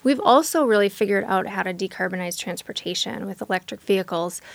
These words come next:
Um, you know, assuming they're charged, if we continue to clean up the electricity system and they're being charged with greener and greener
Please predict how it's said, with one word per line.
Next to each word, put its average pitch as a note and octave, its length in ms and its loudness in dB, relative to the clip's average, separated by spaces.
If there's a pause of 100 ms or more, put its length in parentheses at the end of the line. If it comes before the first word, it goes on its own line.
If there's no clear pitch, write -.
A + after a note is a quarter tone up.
(240)
Um, F#3 360 -2
you G3+ 80 -2
know, F3+ 100 -2
assuming A#3+ 400 4
they're A3 160 4
charged, G3 680 2
if - 160 -8
we G3 80 -2
continue B3+ 500 4
to B3+ 80 6
clean A#3+ 260 2
up G#3+ 200 0
the G#3 80 2
electricity A3 580 2
system F#3 500 -4
and F3+ 140 -4
they're F3+ 100 -4
being F#3+ 240 -2
charged F#3+ 400 0
with G3 280 -8
greener G3 420 0
and F#3 160 -4
greener F#3 460 -2